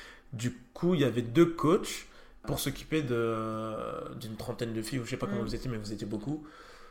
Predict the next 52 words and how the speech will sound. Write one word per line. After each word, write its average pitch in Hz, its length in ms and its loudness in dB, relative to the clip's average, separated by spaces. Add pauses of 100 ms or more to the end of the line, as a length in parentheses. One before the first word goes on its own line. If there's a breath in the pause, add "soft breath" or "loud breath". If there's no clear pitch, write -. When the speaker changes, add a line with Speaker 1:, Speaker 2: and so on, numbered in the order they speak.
(200 loud breath)
Speaker 1:
Euh, 110 540 4
et 135 80 2
du 135 80 0
coup, 196 80 8
un 190 60 8
truc - 140 -4
qui 165 80 0
m'a 127 100 4
marqué, 127 220 2
c'est 202 160 -2
qu'il 123 140 0
y 127 60 8
avait, 117 440 4
euh, 113 420 0 (1120)
aucune 156 280 4
présence 151 400 4
féminine 143 460 4
dans 127 100 2
le 123 80 0
staff, - 440 -2
dans 117 160 -2
le... 113 320 -4 (440)
Et 120 60 -2
même, 156 200 4
je 127 80 -2
sais - 140 -4
pas, 160 120 0
enfin, 127 240 0
il 120 60 -2
y 123 40 2
avait 123 120 0
pas - 120 0
que - 120 -4
les 120 100 0
deux 123 120 0
coachs 123 220 -2
là 131 120 0
qui 120 260 -6
s'occupent 113 240 -8
de 131 80 2
vous, 143 140 -2
vous 139 60 0
devez 113 220 4
Speaker 2:
Non, 220 60 6
Speaker 1:
avoir 220 180 4
un - 40 0
staff, 202 260 4
Speaker 2:
ouais. - 60 -6 (120)
Speaker 1:
j'imagine. 214 280 2
Speaker 2:
On 214 40 6
a, 202 280 8
oui, 226 80 4